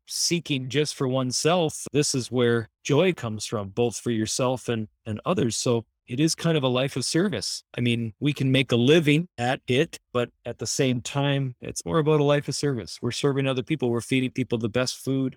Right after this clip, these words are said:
you can find anywhere. When you speak about tradition or passing on farms, often what gets forgotten is not just the land itself, but it's the wisdom. It's knowing how to coax life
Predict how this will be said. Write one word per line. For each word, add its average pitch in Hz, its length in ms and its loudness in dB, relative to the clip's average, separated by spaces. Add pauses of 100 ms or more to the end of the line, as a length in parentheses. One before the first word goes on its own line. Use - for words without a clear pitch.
you 123 120 -6
can 139 160 -2
find 139 340 0
anywhere. 117 560 2
When 120 140 -4
you 117 80 0
speak - 320 -2
about 117 240 2
tradition 135 920 -2
or 110 140 -4
passing 143 800 -4
on 135 340 2
farms, 135 880 -2 (100)
often 131 340 -6
what 127 140 -2 (160)
gets - 280 -4
forgotten 123 720 -4 (220)
is 117 100 -14
not 160 220 0
just - 320 -2
the 127 80 2
land 123 400 2
itself, 147 500 0
but 123 220 -2
it's - 220 -8
the 135 120 0
wisdom. 120 480 2 (160)
It's - 220 -8
knowing 135 380 0
how 147 640 0
to - 120 -8
coax - 580 -2
life 127 420 2